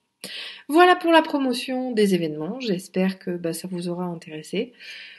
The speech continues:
Je vais essayer de vous trouver pour demain un outil, justement, de promotion un peu sympathique pour pouvoir faire la promotion de vos events.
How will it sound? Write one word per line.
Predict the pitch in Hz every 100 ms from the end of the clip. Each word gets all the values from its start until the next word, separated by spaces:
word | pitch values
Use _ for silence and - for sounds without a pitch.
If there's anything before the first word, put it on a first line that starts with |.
| -
Je | 208
vais | 277
essayer | 359 370 330 269
de | 208
vous | 220
trouver | - 220 208
pour | 202 196
demain | 196 196 190 208
un | 220
outil, | 214 196 - 226 202
justement, | 185 - 190 196
de | 196
promotion | 190 - 196 190 214 202
un | 180
peu | -
sympathique | 185 185 170 - 202 196 -
pour | 233 -
pouvoir | 202 190
faire | 190 180
la | 165
promotion | - 185 175 190
de | 185
vos | 185
events. | 180 180 196 208